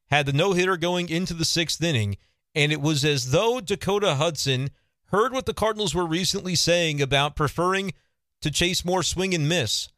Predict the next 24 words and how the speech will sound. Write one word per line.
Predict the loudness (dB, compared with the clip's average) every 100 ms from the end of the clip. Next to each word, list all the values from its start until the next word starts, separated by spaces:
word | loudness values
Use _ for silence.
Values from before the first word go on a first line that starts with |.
| _ _ 0
types | 2 2 -2
of | -2 0
arms | 2 2 0 0
in | 2
their | 2
rotation | 2 0 0 -2 0 -2 0
and | 2
in | 0 2
their | 0 0 _ _ _ _
organization | 0 0 0 2 0 0 -2 -4 -4
from | -2 0
a |
pitching | 0 -2 -2
perspective. | -2 0 0 0 0 -2 -6 _ _ _ -2
And | 0 2
he |
said, | 2 2
"Oh, | 4 4
why | 4 2
didn't | 2 -2
you | -2
say | 2 2
so | 2 0
sooner?" | 0 0 0 -2